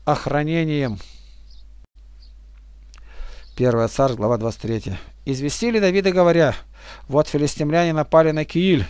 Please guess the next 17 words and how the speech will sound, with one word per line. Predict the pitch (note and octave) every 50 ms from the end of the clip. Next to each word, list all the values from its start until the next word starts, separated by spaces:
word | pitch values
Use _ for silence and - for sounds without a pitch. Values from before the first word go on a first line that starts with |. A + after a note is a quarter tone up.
| - -
и | - G#2
расхищают | G#2 G#2 - - - G2+ - - D3 C#3+ C#3 C3
гумно». | A#2+ A#2 D3 D#3 D3 C3 A2 G2 F2 E2+ - - - - - - - - - - - - - -
И | B2
вопросил | A#2+ B2 - - B2+ A#2 - E3 E3
Давид | D3 D3 C#3+ C#3 D3 C3+
Господа, | B2 C#3 C#3+ B2+ - B2+ B2 B2+
говоря: | B2+ C3+ C3+ C3 B2+ B2 B2
«Идти | B2 - - G3 G#3+
ли | G#3+ G#3+
мне, | G#3+ G#3 G3+ F3+
и |
поражу | D#3 - D#3+ D3+ D#3+ D#3 E3+ G#3
ли | G#3 G3+
я | F#3+ F#3+ F#3+ F#3
этих | F3 - F3 D#3+
филистимлян?» | - - D#3+ D#3+ D3+ - - E3 D#3+ D#3 D3 C#3+ B2 G2+ G2+